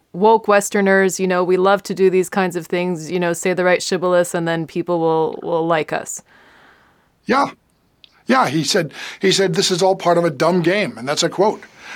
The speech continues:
Speaker 2: Uh, he said with that Vox report, he said, "It's part of a dumb game," and he said that, uh, you know, um,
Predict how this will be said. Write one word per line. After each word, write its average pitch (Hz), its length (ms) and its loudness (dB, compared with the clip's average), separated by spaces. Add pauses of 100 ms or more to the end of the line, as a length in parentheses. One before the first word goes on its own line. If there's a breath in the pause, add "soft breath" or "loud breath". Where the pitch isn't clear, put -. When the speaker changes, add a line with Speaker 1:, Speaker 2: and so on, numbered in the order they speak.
(160 loud breath)
Speaker 2:
Uh, 143 220 2
he 151 100 -2
said 156 160 0
with 147 100 -4
that 143 140 -2
Vox 147 260 -2
report, 131 180 -6
he 127 40 -4
said, 160 140 -2
"It's 143 100 -4
part 214 180 2
of 226 60 0
a 208 40 0
dumb 190 280 2
game," 185 420 0 (340 loud breath)
and 175 120 0
he 175 60 2
said 180 260 0
that, 190 200 -2
uh, 190 260 4
you 196 140 0
know, 196 240 2
um, 180 520 0